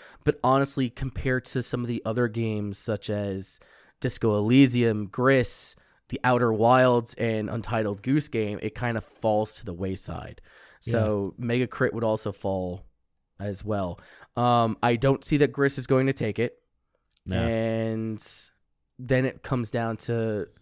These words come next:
Speaker 1: Disco Elysium, uh, Mobius Digital for Outer Wilds, and House House. I think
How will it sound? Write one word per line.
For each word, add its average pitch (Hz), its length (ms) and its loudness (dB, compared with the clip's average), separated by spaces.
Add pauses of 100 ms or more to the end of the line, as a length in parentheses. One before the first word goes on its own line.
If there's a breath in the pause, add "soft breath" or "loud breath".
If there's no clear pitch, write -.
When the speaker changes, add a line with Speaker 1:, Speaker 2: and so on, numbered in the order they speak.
Speaker 1:
Disco 107 380 -4
Elysium, 117 800 0 (480 soft breath)
uh, 98 180 -4
Mobius 110 460 -2
Digital 113 340 -2
for 110 380 -4
Outer 104 200 -2
Wilds, 104 640 -2
and 98 260 -8
House 101 300 -4
House. - 420 -8 (520 soft breath)
I 165 280 10
think 196 640 8